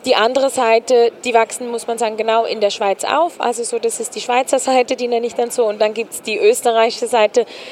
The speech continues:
Der Vater der Ich-Erzählerin wächst in, in Kärnten auf, sehr ländlich und, ähm, gerade am Ende des Zweiten Weltkriegs. Und seine Eltern sind einerseits, die Mutter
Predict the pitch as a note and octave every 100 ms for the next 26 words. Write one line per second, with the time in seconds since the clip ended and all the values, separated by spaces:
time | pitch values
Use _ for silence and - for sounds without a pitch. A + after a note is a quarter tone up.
0 | - - A3 - G3+ A3+ A3+ A3+ A3 G#3+
1 | G#3+ - A3+ G#3+ G#3+ G#3+ A3 G3+ - -
2 | - G3+ G#3 G3+ - - - A3 G#3 G3
3 | F3+ F#3 C#4 D#4+ - D4 C4+ C#4 C#4 -
4 | A3+ A3 B3 C4+ C4+ C#4 C4+ - - A#3
5 | A3 A3+ A3 G#3+ G#3+ G#3 G#3 G#3 G3+ G3
6 | G#3+ G#3 G#3 G#3+ A3+ A3 G#3 - G3+ -
7 | G#3 B3 C#4 - - C#4 - - - -
8 | - - A3+ A#3+ A#3+ - A3+ A3 A#3 A#3+
9 | A#3 A#3 A#3+ - - - - - A3 A#3+
10 | B3+ - B3+ B3 B3+ B3 - B3+ A#3+ A#3
11 | - G3+ A3+ A#3 A#3+ G#3+ - A#3 A#3+ -
12 | A#3 A#3